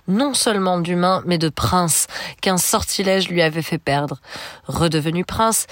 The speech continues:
il deviendra aussi pour elle un partenaire reconnaissant et idéal. C'est ainsi que pour l'avoir aimé et accepté, elle sera récompensée mille fois.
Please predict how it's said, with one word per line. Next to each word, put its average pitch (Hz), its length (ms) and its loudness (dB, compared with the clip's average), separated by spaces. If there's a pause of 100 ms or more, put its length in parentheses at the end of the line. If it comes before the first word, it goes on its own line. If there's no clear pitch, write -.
(200)
il 220 140 2
deviendra 202 580 2
aussi 214 380 0
pour 202 280 0
elle 226 200 4 (280)
un 196 120 0
partenaire 196 600 0
reconnaissant 190 760 0
et 175 220 -2
idéal. 156 600 0 (440)
C'est 208 260 0
ainsi 220 380 2
que 196 120 2
pour 175 200 -2
l'avoir 175 360 2 (100)
aimé 226 400 2
et 190 160 2
accepté, 202 720 0
elle 170 160 0
sera 160 380 0
récompensée 185 760 -2
mille 247 300 2
fois. 160 320 -2